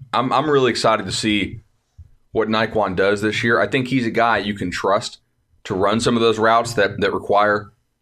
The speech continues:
a bit of route adjustment. Um, I, I think he's gonna be one of the go-to guys, especially,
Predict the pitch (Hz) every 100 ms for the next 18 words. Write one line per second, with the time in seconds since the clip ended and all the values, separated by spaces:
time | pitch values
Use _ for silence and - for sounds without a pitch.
0 | _ - 87 110 107 98 98 92 85 98
1 | 104 - 127 - _ _ _ - 87 87
2 | 87 87 87 85 110 98 98 98 98 92
3 | 98 98 98 87 92 98 95 101 92 95
4 | 92 95 - 131 131 - 110 101 -